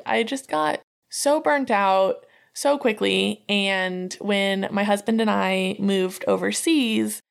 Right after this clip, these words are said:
I was like, "Okay, I'm not able to do what I've been doing because the kind of work just wasn't available to me." And so I was really looking for a, a career pivot. I knew that I wanted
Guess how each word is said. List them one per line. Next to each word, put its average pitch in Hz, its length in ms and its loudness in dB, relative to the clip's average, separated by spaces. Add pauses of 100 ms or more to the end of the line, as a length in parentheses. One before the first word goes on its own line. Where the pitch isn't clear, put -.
(200)
I 208 100 2
was 208 120 0
like, 208 140 0
"Okay, 202 280 -2
I'm 196 460 -2
not 214 300 0
able 226 200 0
to 220 120 -4
do 214 160 2
what 196 100 0
I've 196 160 -2
been 226 180 2
doing 214 440 0
because 190 400 -2
the 196 100 -2
kind 196 220 -2
of 185 100 -4
work 190 220 -2
just - 180 -6
wasn't 190 460 -2 (120)
available 233 540 2
to 254 180 -4
me." 214 400 0 (560)
And 208 200 0
so 202 260 2
I 190 140 2
was 196 260 -4 (100)
really 294 280 2
looking 233 340 0
for 185 540 0 (100)
a, 196 360 2
a 214 80 0
career 208 380 0
pivot. 185 600 -2
I 196 140 -2
knew 214 380 2
that 240 140 2
I 226 120 2
wanted 196 640 -2